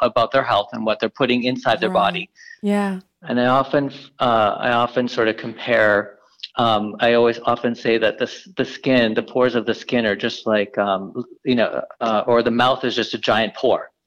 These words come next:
Speaker 2: Wow.
Speaker 1: So in other words, it's just, you know, pores are just a way in, just
Speaker 2: Right.
Speaker 1: like the mouth is. So whether it's skin cream or whether it's avocado f-, or food, um, it's all going in. So we should care about what's going inside the body in general.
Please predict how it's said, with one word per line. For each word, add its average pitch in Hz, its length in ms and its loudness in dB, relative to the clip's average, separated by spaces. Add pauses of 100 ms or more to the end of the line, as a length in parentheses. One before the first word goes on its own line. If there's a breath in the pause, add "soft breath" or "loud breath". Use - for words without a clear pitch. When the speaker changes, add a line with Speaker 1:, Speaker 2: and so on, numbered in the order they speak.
(480 loud breath)
Speaker 2:
Wow. 185 180 2
Speaker 1:
So 175 60 4
in 135 60 2
other 135 180 4
words, 123 160 2
it's 120 100 -4
just, 156 340 -2
you 139 100 0
know, 120 140 2
pores 143 360 2
are 131 80 2
just 127 200 -2
a 117 60 0
way 117 240 2
in, 117 500 -2 (220)
just - 100 2
Speaker 2:
Right. 254 120 6
Speaker 1:
like - 120 0
the 123 80 0
mouth 110 320 0
is. 95 260 -2
So 110 300 2 (280 loud breath)
whether 127 280 4
it's - 300 -2
skin 139 320 0
cream 143 320 -4
or 113 140 2
whether 117 340 4
it's 110 220 2
avocado 113 800 2
f-, - 100 -16 (160)
or 117 240 0
food, 123 480 2 (460 loud breath)
um, 117 180 -2
it's 120 160 -2
all 139 160 4
going 120 360 2
in. 117 300 0
So 135 200 -2
we 127 160 0
should 123 200 -4
care 135 340 0
about 107 300 2
what's 107 280 0
going 104 300 -2
inside 95 360 -2
the - 60 -10
body 82 400 -4 (360)
in 120 120 0
general. 90 500 -4